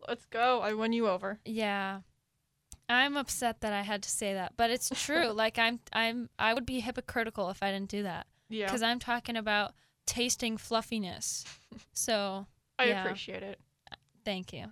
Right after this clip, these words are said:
Speaker 2: Yes, you're
Speaker 1: Yes.
Speaker 2: welcome.
Speaker 1: Okay, we, we agreed on something.
Speaker 2: Uh-huh.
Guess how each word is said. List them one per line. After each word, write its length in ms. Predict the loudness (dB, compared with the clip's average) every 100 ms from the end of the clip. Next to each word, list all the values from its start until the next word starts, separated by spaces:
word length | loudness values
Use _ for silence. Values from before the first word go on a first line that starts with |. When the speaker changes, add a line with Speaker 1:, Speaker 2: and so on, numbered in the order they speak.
| -16 -6
Speaker 2:
Yes, 420 | -4 -4 -8 -6
you're 140 | -2 0
Speaker 1:
Yes. 60 |
Speaker 2:
welcome. 480 | 0 -2 -4 -8 -10 -16 _ _ _ _
Speaker 1:
Okay, 260 | -6 -6 -8
we, 200 | -6 -4
we 160 | -2 2
agreed 260 | 4 4 2
on 140 | 0
something. 300 | -6 -10 -4
Speaker 2:
Uh-huh. 380 | -2 2 2